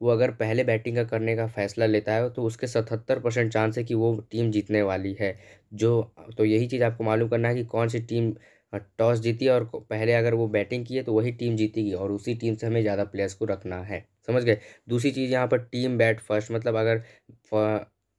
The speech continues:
जैसे कि माना जाता है कि अगर टॉस हारी है और उसको बैटिंग करने का दूसरे को मतलब मौका मिल गया तो सैंतालीस परसेंट चांस है कि उसकी, उस, वो टीम जीतेगी।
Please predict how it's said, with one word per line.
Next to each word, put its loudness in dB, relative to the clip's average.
जैसे 0
कि -2
माना 2
जाता 4
है 2
कि 2
अगर 2
टॉस 2
हारी 0
है 0
और 0
उसको -4
बैटिंग 0
करने 2
का 2
दूसरे -2
को -2
मतलब -2
मौका -2
मिल 0
गया 0
तो -6
सैंतालीस 0
परसेंट 0
चांस 0
है -6
कि -4
उसकी, -2
उस, -6
वो 0
टीम 0
जीतेगी। -2